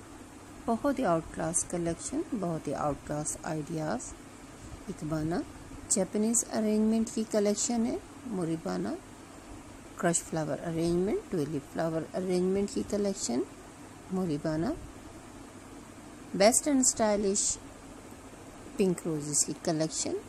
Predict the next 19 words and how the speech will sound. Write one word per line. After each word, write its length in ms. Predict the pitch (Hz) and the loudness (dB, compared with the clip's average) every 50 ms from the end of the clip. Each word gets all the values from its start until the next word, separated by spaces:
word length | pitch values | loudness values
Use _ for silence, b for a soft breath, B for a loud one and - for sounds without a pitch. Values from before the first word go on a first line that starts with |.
| - - - - - - | -16 -16 -16 -16 -8 -2
इस 140 | 226 - - - | -2 -2 2 2
तरह 260 | 202 196 202 196 196 | 2 2 4 2 2
की 160 | 190 - 208 190 | 0 0 -2 2
बास्केट 440 | 185 185 185 185 - - - 214 226 | 6 6 6 6 4 0 0 2 2
आप 160 | 214 214 - - - - - - - - - - - - - - - - - - - - - - - - - - - - | 2 2 0 -6 -16 -16 -16 -16 -14 -14 -16 -16 -14 -14 -14 -14 -14 -14 -14 -14 -14 -14 -14 -14 -14 -14 -16 -4 -4 -4
अपने 260 | - - - 156 147 | -4 0 0 0 0
फैमिली 380 | 139 - - 175 175 175 185 190 | 0 0 0 2 2 4 2 0
फ्रेंड 320 | - - 208 202 196 196 190 - | 0 0 0 2 2 0 -2 -4
को 100 | - - 453 392 | -6 -6 -4 -4
as 140 | 214 165 - | -4 -2 -2
a 40 | 143 - | -4 0
gift 220 | - 170 175 - - | 0 -2 -2 2 4
दे 120 | 202 196 190 | 4 6 6
सकती 380 | - - - - - - 226 220 | 6 4 2 -2 -2 0 0 2
हैं 240 | 208 214 226 240 - - - - - | 2 2 2 0 -2 -6 -8 -10 -8
और 160 | 185 156 - - - - - | -6 -6 -6 -6 -8 -8 -6
बहुत 340 | 170 175 - - 226 220 - | -6 -4 -2 -2 -2 0 0
ही 60 | 220 | -2
बेस्ट, 360 | 190 190 180 180 175 - - | 2 2 2 4 4 2 0